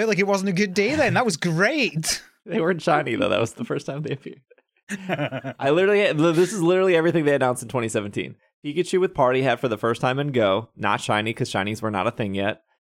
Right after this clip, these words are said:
Speaker 2: Uh, the Pokemon Gallery figures were added to Pokemon Center, which were, like, the the, the thirty dollar plastic figures that were not that great.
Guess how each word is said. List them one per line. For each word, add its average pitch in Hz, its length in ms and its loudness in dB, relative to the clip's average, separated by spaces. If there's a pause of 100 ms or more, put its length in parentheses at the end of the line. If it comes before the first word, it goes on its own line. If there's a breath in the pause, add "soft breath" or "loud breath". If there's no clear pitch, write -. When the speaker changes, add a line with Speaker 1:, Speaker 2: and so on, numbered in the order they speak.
(140)
Speaker 2:
Uh, 95 320 -2
the 120 140 -6
Pokemon 131 540 -2
Gallery 127 540 2
figures 104 560 -2
were 113 120 -2
added 110 280 -2
to - 60 -12
Pokemon 101 460 -8
Center, 95 400 -8 (280)
which - 220 -14
were, 101 80 0
like, 95 260 -2
the 90 140 -20 (240)
the, 101 220 -4
the 98 180 -6
thirty 117 340 -2
dollar 101 680 0 (240)
plastic 104 540 -4
figures 98 580 -4
that - 160 -6
were 107 120 -6
not 107 200 -4
that 107 220 -2
great. - 460 -6